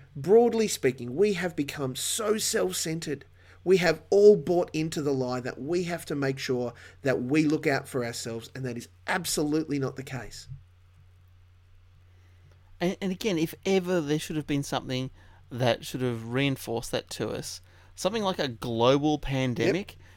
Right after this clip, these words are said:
Speaker 2: is there anything better to reinforce the idea that collective action and taking care of other people is the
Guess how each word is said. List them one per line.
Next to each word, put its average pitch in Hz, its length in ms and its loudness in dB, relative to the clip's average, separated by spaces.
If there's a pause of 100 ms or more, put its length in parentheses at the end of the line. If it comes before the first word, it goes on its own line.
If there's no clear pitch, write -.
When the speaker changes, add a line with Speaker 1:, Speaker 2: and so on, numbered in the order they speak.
(140)
Speaker 2:
is 165 160 0
there 190 220 2
anything 208 460 2
better 143 340 2
to 151 160 -2
reinforce 139 540 0
the 143 100 0
idea 135 340 2
that 135 140 0 (440)
collective 175 760 0
action 185 540 -2 (220)
and 139 280 2
taking 147 320 0
care 139 180 0
of 135 120 0
other 127 200 -2
people 143 380 -4
is 131 160 -4
the - 160 -4